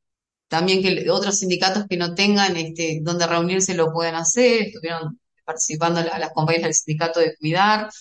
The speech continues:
También estuvimos con el colectivo Ellas preparando lo que fue el veinticinco N, ¿tá? Que en marzo ya habíamos preparado lo que fue el ocho de marzo, el Día de la Mujer, pero después preparamos el veinticinco N en noviembre.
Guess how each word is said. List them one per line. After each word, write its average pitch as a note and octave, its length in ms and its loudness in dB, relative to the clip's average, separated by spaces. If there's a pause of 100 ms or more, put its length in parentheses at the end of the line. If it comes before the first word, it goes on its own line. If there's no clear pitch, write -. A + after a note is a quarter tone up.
(280)
También F3 360 0
estuvimos F3 400 -2
con E3 120 -4
el D#3+ 120 -4
colectivo E3+ 520 0
Ellas F#3+ 280 -2
preparando E3+ 420 -2
lo E3 140 0
que E3+ 120 -8
fue F3+ 200 -6
el F3+ 60 -6
veinticinco F3 640 -2
N, G#3+ 420 2 (380)
¿tá? F3+ 360 -2 (380)
Que E3+ 80 0
en D#3+ 60 4
marzo F3 280 4
ya F3 160 2
habíamos F3 300 0
preparado E3+ 480 2
lo D#3+ 160 0
que D#3+ 120 -4
fue E3 200 -2
el E3+ 60 0
ocho E3 200 -2
de E3 100 -4
marzo, G3+ 360 0
el D#3+ 40 -10
Día E3 100 -6
de D#3+ 60 -6
la D#3+ 80 -4
Mujer, G3 420 -4
pero D#3 220 -2
después D#3 260 -2
preparamos F3 380 4
el E3+ 80 -2
veinticinco F3+ 500 -2
N F#3 140 0
en F#3 100 -2
noviembre. G#3 680 2